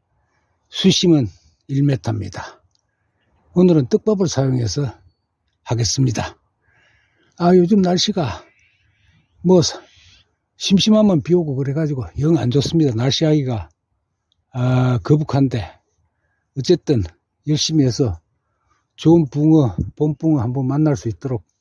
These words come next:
노력해 보겠습니다. 자, 첫 수가 어렵게 나왔습니다. 바람이 불어서 영 하기가 힘듭니다.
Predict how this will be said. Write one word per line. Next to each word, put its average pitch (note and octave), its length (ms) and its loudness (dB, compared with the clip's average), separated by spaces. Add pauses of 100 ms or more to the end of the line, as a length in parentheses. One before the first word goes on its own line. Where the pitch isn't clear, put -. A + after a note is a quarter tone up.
노력해 B2 320 -4
보겠습니다. G#2+ 720 -4 (2500)
자, E3 220 -4 (1040)
첫 - 160 -10
수가 G3 300 2
어렵게 G3 380 2
나왔습니다. D3 680 -4
바람이 F#3 340 -2
불어서 F3+ 420 2
영 E3+ 220 4
하기가 F3 300 0
힘듭니다. E3 760 -4